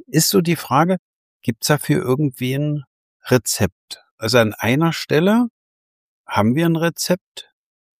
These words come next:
Wir lassen diesen, diese Gefühle, es ist ja, ich mei-, versuche mal dieses, diesen,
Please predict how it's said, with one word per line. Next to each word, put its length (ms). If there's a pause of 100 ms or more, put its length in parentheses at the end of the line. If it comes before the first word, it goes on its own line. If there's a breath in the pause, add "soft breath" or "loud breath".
Wir 120
lassen 720 (360)
diesen, 680
diese 380
Gefühle, 640 (320)
es 140
ist 160
ja, 120
ich 180 (100)
mei-, 580
versuche 400
mal 140
dieses, 640
diesen, 420